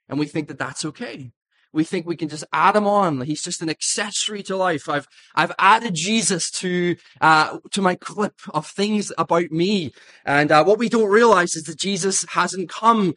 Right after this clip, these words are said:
to be added on to our lives. Christianity is what we call a worldview. In other words, Christianity is a way that we see the whole world. It's not just something we add on. The message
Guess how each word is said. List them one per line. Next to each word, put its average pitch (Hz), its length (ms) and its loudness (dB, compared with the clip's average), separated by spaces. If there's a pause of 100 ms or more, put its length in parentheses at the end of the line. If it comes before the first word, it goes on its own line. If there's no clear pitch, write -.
(220)
to 185 120 -4
be 185 260 -4
added 175 340 4
on 156 380 0 (100)
to 147 140 -4
our 123 120 0
lives. 110 580 -6 (340)
Christianity 185 1040 0 (880)
is 165 180 2
what 185 140 6
we 190 100 0
call 190 320 -2
a 160 60 4
worldview. 139 840 -2 (280)
In 165 100 -2
other 214 140 6
words, 190 160 2
Christianity 208 640 -2
is 170 100 -2
a 170 60 -4
way 165 180 0
that 160 140 -4
we 147 100 -6
see - 360 -4
the 160 120 -2
whole 208 460 -2
world. 147 480 -2 (420)
It's - 160 -8
not 214 200 2
just - 160 -2
something 196 340 -2
we 175 160 -2
add 160 240 -2
on. 139 380 -2 (320)
The 175 80 2
message 202 720 0